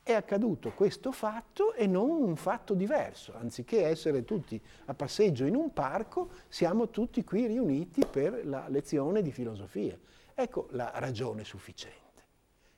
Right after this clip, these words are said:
Ciò che spiega il fatto, il dato di fatto. Questo principio, naturalmente,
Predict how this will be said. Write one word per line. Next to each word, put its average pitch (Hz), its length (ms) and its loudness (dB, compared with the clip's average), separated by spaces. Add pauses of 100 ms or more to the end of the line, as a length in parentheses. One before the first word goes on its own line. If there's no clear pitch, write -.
(100)
Ciò 269 200 2
che 262 140 -4
spiega 92 640 -8 (540)
il 220 200 4
fatto, - 720 -14 (320)
il 220 180 2
dato 107 400 -6
di 104 140 -8
fatto. - 640 -20 (920)
Questo 240 340 4
principio, 254 720 2
naturalmente, 185 840 0